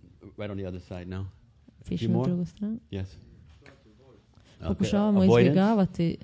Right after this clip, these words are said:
Speaker 2: e, to
Speaker 1: Avoidance.
Speaker 2: što se događa.
Speaker 1: Aha.
Speaker 2: Aha, withdrawal from the place of danger as soon as possible.
Speaker 1: Withdraw, run away.
Speaker 2: Run away, yes. Bijeg, ne?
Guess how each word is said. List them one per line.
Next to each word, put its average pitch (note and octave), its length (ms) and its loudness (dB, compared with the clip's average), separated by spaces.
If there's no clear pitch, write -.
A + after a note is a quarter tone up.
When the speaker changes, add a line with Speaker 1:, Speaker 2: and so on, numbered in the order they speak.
Speaker 2:
e, E2+ 360 -4
to F2 60 -12
Speaker 1:
Avoidance. E3 420 0
Speaker 2:
što - 160 -6
se F3+ 160 -6
događa. F3+ 440 0
Speaker 1:
Aha. G2 260 -12
Speaker 2:
Aha, F#3+ 280 2
withdrawal A3 540 0
from G#3 240 -2
the G3 80 0
place G#3+ 440 -4
of D#3 60 -4
danger D#3+ 560 -2
as E3+ 100 -4
soon F3+ 220 -2
as D#3+ 120 -4
possible. E3 400 -4
Speaker 1:
Withdraw, G2+ 580 -4
run F2+ 260 -10
away. G2+ 280 -6
Speaker 2:
Run F3 280 -6
away, F3 380 -6
yes. - 220 -12
Bijeg, F3+ 560 -4
ne? F3 180 -8